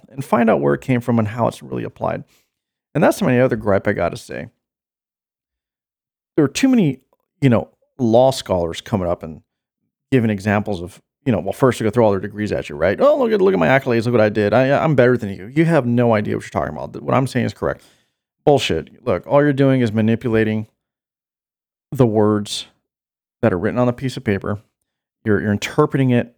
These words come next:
to support your argument, and that's all you're doing. It's no different than what anyone else, any, any, uh, um, any other person can do, walking around, <laughs> walking this earth. Any of us could read a, a,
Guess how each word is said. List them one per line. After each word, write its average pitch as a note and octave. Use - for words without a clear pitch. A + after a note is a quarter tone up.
to G#2+
support -
your A2+
argument, G2+
and D#3
that's E3
all D#3
you're C3
doing. C#3
It's G2+
no D#3+
different D3
than C3
what A#2+
anyone B2
else, B2
any, B2+
any, B2+
uh, G2+
um, -
any C3
other C3
person A2
can F#2
do, F2
walking -
around, -
<laughs> -
walking -
this G2+
earth. C2+
Any F#3+
of C3+
us B2
could G#2
read A2
a, A2
a, -